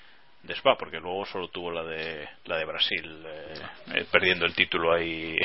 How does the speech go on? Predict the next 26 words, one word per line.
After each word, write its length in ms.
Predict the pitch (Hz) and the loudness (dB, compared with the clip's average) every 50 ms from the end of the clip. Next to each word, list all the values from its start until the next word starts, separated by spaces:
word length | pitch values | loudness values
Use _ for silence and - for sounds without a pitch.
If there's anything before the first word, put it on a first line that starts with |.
| - - - | 4 6 6
<laughs> 220 | - - - - - | 6 6 6 6 4
a 60 | - | 4
final 280 | - - 98 90 87 85 | 4 4 2 2 4 6
de 100 | 87 90 | 6 6
año. 200 | 95 95 101 127 - - - - - - - - - - - - - - - - - - - - - - - - | 6 6 2 -6 -12 -12 -12 -10 -6 -4 -4 -2 -2 -2 -2 -4 -4 -6 -8 -8 -10 -14 -18 -20 -20 -2 6 12
Eh, 640 | 110 104 101 98 92 92 92 92 92 95 98 - - - | 12 12 12 12 12 12 10 10 8 8 6 6 8 8
y 340 | 120 113 107 113 113 113 113 | 8 8 8 8 4 0 6
yo 260 | 117 131 135 143 147 | 10 12 12 12 12
de 140 | 139 143 135 | 12 12 12
momento 460 | 131 123 120 127 131 127 - 135 131 | 10 10 8 8 8 8 8 8 10
de 160 | 131 127 123 | 10 10 10
Spa, 840 | 117 - - - - - - 135 127 131 131 131 131 131 135 135 - - | 10 8 4 -2 -6 4 10 12 12 12 12 12 12 12 10 6 2 -6
mm, 420 | - 117 101 101 98 98 98 101 104 | -12 -12 -10 -10 -10 -10 -6 -2 2
me 80 | 113 | 6
voy 120 | 120 131 139 | 10 12 12
a 60 | 131 | 12
quedar 200 | 123 117 113 117 | 12 10 10 10
con 120 | - 123 | 8 6
la 80 | 110 104 | 6 8
victoria 360 | 98 95 - - 110 104 104 | 6 6 4 6 8 8 10
de 60 | 101 | 10
Raikkonen 520 | 98 95 95 92 - 98 98 95 92 90 87 | 10 8 6 6 4 2 2 2 2 0 0
en 100 | 85 85 | 0 0
dos 180 | 87 85 - | -2 -2 0
mil 140 | 95 90 87 | -2 -4 -2
nueve. 400 | 90 95 95 98 98 98 117 - | 0 0 2 2 2 0 -2 -4